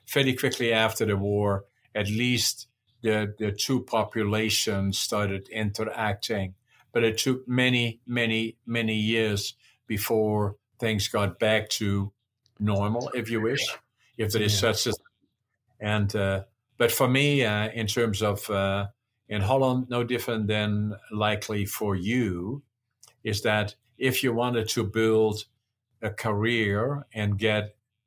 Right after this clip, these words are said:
Speaker 1: married and buy a house, you had to have a good job, and you had to then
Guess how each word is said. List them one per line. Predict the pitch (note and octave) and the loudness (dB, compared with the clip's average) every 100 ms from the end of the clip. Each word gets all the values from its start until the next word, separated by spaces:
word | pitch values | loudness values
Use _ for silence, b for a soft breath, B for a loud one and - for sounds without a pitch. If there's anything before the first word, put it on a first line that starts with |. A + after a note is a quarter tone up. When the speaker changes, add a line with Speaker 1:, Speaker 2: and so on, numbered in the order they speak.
| _ _ - | _ _ -8
Speaker 1:
married | A2 A2+ A2 G2+ G#2 G#2 - | -2 2 2 0 -2 -6 -6
and | A2+ G2+ | -4 0
buy | A2 A2 | 2 2
a | G2+ | 0
house, | F2+ - - A2+ G#2+ - - - b b - | -2 -2 0 2 0 -4 -8 -10 b b -2
you | |
had | A2+ A2 | -2 0
to | |
have | A2 A2+ | -2 0
a | G#2+ | -2
good | G2+ G#2+ A#2+ A#2 - _ _ G2+ | -4 -2 -2 -4 -12 _ _ -8
job, | G2 A2+ A2+ G#2 F2+ - _ _ _ _ _ - | 0 2 2 0 -2 -6 _ _ _ _ _ -8
and | B2 A2+ | -4 0
you | A2 | 2
had | G2+ A2+ G#2+ | 2 2 0
to | A2+ F#2 | -4 -2
then | A#2 A2 A2 G#2 | 0 0 0 -4